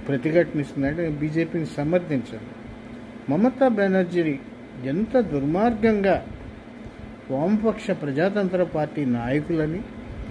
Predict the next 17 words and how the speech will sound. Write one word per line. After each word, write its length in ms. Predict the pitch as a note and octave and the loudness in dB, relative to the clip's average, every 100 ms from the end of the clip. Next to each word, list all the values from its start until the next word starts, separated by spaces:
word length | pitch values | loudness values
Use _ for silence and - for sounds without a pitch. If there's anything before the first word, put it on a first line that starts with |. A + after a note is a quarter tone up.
| - - - C3 | -8 -10 -6 0
వామపక్ష 600 | D3+ G#3+ A#3 A#3+ A#3+ A#3 | 4 6 4 2 0 -4
ప్రజాతంత్ర 800 | - D3+ D3+ F#3+ G#3 G3 G3 | -2 -2 0 0 0 0 0
ఉద్యమాలని 1120 | C#3 A#2 A#2 A#2 G3+ A#3+ A#3 G3 D#3 C#3 C3 C3 - - - - - - - - | 0 -2 -4 4 6 8 6 4 2 0 -2 -4 -12 -18 -18 -18 -16 -16 -12 -2
తన 480 | E3+ E3+ D3 C3+ D#3 F3+ - - - - - - - - - - | 2 4 4 2 -2 -6 -12 -16 -16 -16 -16 -18 -18 -16 -12 -4
పల్నాటి 420 | D#3+ G3 G#3+ G3 | 0 4 4 4
యుద్ధంలో 540 | G3 F3 F3+ F3+ F#3 | 2 2 2 2 2
నాయకురాలి 840 | F3 E3+ E3+ F3 E3 E3 E3 E3 D#3 | 2 2 2 2 2 2 2 0 -2
నాగమ్మలాగా 800 | D#3 D#3 D#3 D#3 D3+ D3 D3 D3 | -2 -2 -2 -2 0 -2 -2 -2
ఏ 380 | B2 B2+ D3 F#3 | -2 0 4 6
రకంగా 520 | G3+ F#3+ G3 F#3 F3+ | 4 0 0 2 4
అయితే 480 | E3 D#3 D#3+ D3 B2 - - - - - | 2 0 0 -2 -2 -10 -18 -16 -14 -2
ఇబ్బంది 440 | C#3+ C#3+ G#3 A#3+ | -2 2 4 4
పెట్టి, 380 | G3+ E3 D3+ D#3 D3 | 4 0 -2 -6 -4
కేసులు 380 | C#3+ E3 F3+ G3+ | 0 0 0 -4
పెట్టి 360 | D#3 D3 - D3 | -2 -4 -2 0
వాళ్ళని 440 | C3+ C3+ C3+ C3 B2 A#2+ | 0 0 0 -2 -4 0
అణిచివేసి, 760 | C#3 D3 G3+ D#3 C#3 - A#2+ | -2 0 0 2 0 -2 -8